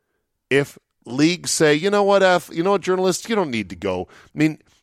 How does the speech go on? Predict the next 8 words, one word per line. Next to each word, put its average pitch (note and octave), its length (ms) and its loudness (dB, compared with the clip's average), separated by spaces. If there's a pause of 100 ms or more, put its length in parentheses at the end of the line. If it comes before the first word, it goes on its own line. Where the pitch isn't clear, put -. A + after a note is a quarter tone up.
(260)
baseball F#3 540 2
writers C#3 360 2
got A2 240 0
an F#2+ 100 -10 (260)
hour D3+ 680 -2 (680)
in G#3 400 2 (200)
the D3 120 -2
clubhouse B2 760 -2